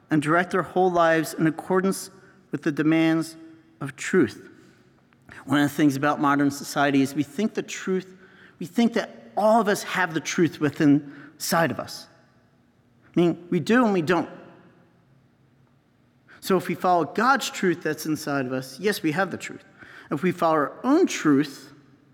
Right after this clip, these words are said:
or our own philosophy, uh-uh. That's what's called subjectivism. Meaning, I can do, uh, so people say, "Well, I can do whatever I want."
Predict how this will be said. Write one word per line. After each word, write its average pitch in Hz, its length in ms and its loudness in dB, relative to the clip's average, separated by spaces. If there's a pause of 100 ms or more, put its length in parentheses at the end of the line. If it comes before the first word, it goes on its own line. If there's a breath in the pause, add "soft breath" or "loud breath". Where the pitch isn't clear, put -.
(120)
or 139 100 -4
our 147 320 -4
own 247 160 4
philosophy, 139 760 -6 (220)
uh-uh. 98 260 -6 (840 soft breath)
That's 156 180 -6
what's 160 140 -6
called 165 200 -2
subjectivism. 98 840 -8 (1600 soft breath)
Meaning, 160 420 4
I 185 120 0
can 190 220 2
do, 175 420 4
uh, 180 140 0
so 180 180 0
people 226 300 -2
say, 208 180 0
"Well, 196 160 0
I 240 140 2
can 233 160 2
do 214 160 2
whatever 185 400 0
I 175 120 4
want." 147 320 2